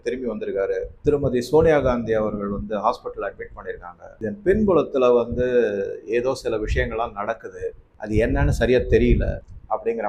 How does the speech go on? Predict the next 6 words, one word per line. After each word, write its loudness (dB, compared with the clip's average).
மாதிரிலாம் -4
சொல்லியிருந்தேன். -8
ஏதோ 12
ஒரு 6
மிகப்பெரிய 4
ஆபத்து 4